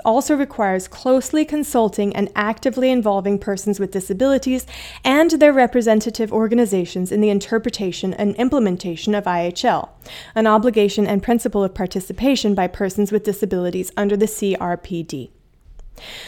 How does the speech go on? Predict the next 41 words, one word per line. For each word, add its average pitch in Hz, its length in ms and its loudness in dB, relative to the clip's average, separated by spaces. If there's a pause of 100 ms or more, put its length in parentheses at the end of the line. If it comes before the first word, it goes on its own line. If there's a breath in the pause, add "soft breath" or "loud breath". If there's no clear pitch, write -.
(200 loud breath)
Participation 285 1000 2
by 208 140 -2
persons 285 500 2
with 277 120 0
disabilities 196 760 -2
in 226 220 0
I 233 180 2
H 269 240 2
L-related 208 520 4
discussions 185 640 -6
guided 226 440 2
the 254 120 2
regional 233 380 0
consultations 190 960 -4
mentioned 180 520 -4
above, 196 440 0 (520 loud breath)
which 226 260 0
the 240 140 2
I 208 120 4
C 214 140 0
R 233 80 4
C 214 240 -4
co-organized 208 800 0
last 180 380 -6
year 208 340 0 (260 loud breath)
with 208 140 -2
the 233 80 0
U 202 220 4
N 190 120 0
Special 226 360 -2
Rapporteur 214 640 -4
on 202 140 -4
the 196 60 -2
Rights 185 320 -2
of 220 120 -6
Persons 190 420 -6
with 185 100 -6
Disabilities 185 720 -4
and 196 140 -4
his 226 240 -2
team, 170 400 -4